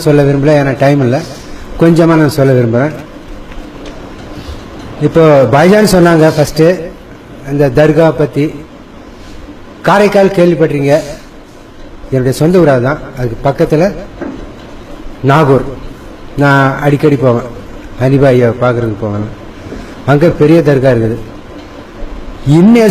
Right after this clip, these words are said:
சிச்சுவேஷனுக்கு அது தப்புன்னு எனக்கு தெரியுது, உண்மை. சரிங்களா? அதே மாதிரி நான் பாய்ஜான்ட்ட நான் இதையும் கேட்டேன்,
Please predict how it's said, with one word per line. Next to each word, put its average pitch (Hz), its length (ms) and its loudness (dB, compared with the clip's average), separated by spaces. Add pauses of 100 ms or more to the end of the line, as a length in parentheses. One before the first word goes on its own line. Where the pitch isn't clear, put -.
சிச்சுவேஷனுக்கு 190 520 4
அது 165 200 2
தப்புன்னு 156 320 2
எனக்கு 127 220 0
தெரியுது, 131 220 4 (140)
உண்மை. 131 220 2 (1300)
சரிங்களா? 143 320 4 (260)
அதே 180 240 6
மாதிரி 165 200 6 (1300)
நான் 139 280 2 (1160)
பாய்ஜான்ட்ட 147 480 4
நான் 131 160 2
இதையும் 139 240 4
கேட்டேன், 143 260 0